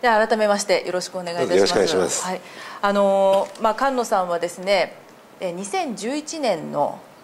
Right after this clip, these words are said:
Speaker 1: えー、春、五月でしょうか、
Speaker 2: はい。
Speaker 1: から、あのー、西武渡りキッズということで、えー、活動されてらっしゃっていますけれども、
Speaker 2: はい。
Speaker 1: あのー、まあ、渡りといっても、まだ私たちアープランティーブイを普段、まあ、よく見てくださってる方は、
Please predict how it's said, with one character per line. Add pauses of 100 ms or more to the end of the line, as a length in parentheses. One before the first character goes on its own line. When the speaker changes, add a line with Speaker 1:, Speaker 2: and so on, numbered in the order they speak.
Speaker 1:
え
ー、
春、
五
月
で
し
ょ
う
か、
Speaker 2:
は
い。
Speaker 1:
か
ら、
あ
の
ー、
西
武
渡
り
キ
ッ
ズ (200)
と
い
う
こ
と
で、 (420)
え
ー、
活
動
さ
れ
て
ら
っ
し
ゃ
っ
て
い
ま
す
け
れ
ど
も、
Speaker 2:
は
い。 (580)
Speaker 1:
あ
の (100)
ー、
ま
あ、
渡
り
と
い
っ
て
も、 (100)
ま
だ (1040)
私
た
ち
ア
ー
プ
ラ
ン
テ
ィ
ー
ブ
イ
を
普
段、
ま
あ、
よ
く
見
て
く
だ
さ
っ
て
る
方
は、